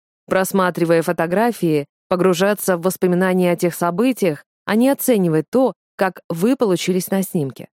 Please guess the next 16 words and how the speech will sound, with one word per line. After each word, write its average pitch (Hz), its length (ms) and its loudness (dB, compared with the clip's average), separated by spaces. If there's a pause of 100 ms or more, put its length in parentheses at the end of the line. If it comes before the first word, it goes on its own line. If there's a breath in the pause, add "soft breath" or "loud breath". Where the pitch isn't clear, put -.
(320)
Что 262 300 0
способно 185 640 0
помочь 185 480 -2
вам 165 180 -2
почувствовать 180 760 -2
связь 196 440 -2
с - 140 -10
собственным 233 500 -2
телом? 170 380 -4 (540)
Можете 220 540 0
ли 147 80 -2
вы 151 140 -2
дать 147 260 -2
себе 208 380 -2 (260)
твердое 208 400 0
обещание? 143 600 -4